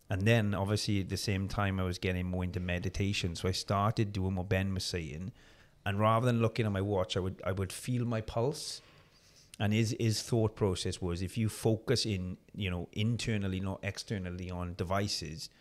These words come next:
so if you feel your pulse and literally try to calm your heart rate down by feeling it,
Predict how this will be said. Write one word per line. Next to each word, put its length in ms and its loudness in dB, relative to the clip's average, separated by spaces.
so 140 -4
if 60 0
you 40 0
feel 320 2
your 140 2
pulse 600 -2
and 140 4
literally 400 2
try 300 0
to 160 -4
calm 380 2
your 100 4
heart 320 -2
rate 100 -2
down 140 -8
by 100 -4
feeling 400 0
it, 140 -4